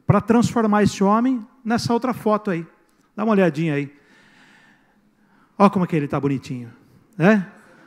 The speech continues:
Olha que bacana. Não, não, esse não volta. Não volta porque ele tá preso.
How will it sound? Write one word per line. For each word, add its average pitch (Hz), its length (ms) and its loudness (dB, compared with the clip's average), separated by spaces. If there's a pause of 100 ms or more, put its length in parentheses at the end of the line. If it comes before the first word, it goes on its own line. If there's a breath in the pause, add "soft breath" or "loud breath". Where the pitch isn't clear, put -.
(580 soft breath)
Olha 196 240 2
que 214 100 -4
bacana. 190 380 0
Não, 208 100 0
não, 185 140 -2
esse 196 180 -2
não 214 100 -2
volta. 156 480 -6
Não 160 160 -4
volta 160 300 -2
porque - 140 -6
ele 220 100 -6
tá 247 160 -2
preso. 190 500 4